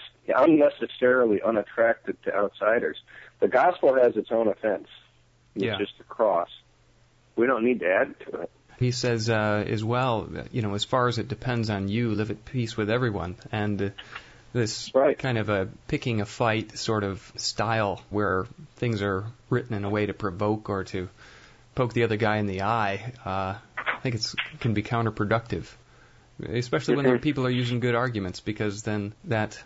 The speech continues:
Speaker 2: tone is ascribed to those arguments, and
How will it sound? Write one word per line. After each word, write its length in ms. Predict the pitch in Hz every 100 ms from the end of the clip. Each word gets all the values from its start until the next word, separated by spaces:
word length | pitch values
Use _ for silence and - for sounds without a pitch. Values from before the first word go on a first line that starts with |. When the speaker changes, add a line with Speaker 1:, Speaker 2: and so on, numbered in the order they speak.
| - - -
Speaker 2:
tone 340 | - 127 110
is 160 | 101 101
ascribed 580 | - - 107 104 107 - - _
to 100 | -
those 200 | 107 117
arguments, 640 | 110 110 107 87 73 - - _ _
and 320 | 104 101 101